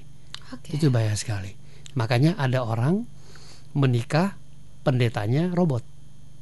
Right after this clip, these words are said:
Speaker 1: Hmm.
Speaker 2: Karena sesama manusia tidak bisa memuaskan,
Speaker 1: Oke.
Speaker 2: dia menikah sama yang bisa memuaskan,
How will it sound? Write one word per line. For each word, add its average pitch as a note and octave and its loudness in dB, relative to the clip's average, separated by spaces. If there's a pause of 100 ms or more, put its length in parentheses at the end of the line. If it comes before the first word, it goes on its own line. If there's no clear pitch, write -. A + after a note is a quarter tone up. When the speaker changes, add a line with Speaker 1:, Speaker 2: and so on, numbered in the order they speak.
(120)
Speaker 1:
Hmm. G#3 2 (220)
Speaker 2:
Karena C#3+ 4
sesama D3+ 6
manusia D3+ 6
tidak C3 0
bisa C3 0
memuaskan, A#2+ 0 (160)
Speaker 1:
Oke. F3 -10
Speaker 2:
dia D3+ 8
menikah B2+ 4
sama D3+ 2
yang E3+ 4
bisa F3+ 4
memuaskan, G3+ 2